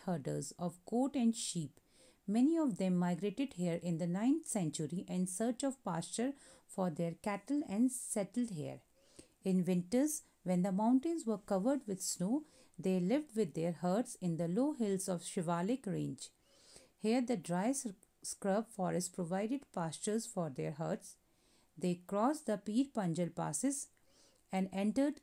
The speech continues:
Kashmir Valley. In summer,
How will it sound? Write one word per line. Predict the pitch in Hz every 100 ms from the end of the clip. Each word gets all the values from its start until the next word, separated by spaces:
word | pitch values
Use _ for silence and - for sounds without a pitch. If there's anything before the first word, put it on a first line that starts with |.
| -
Kashmir | 196 - 226 233
Valley. | 190 165 143 139 139 - _ _ _ _ _ _ - _ _ _ - _ _ - - _ _ - - - _ _
In | 180
summer, | 175 202 196 233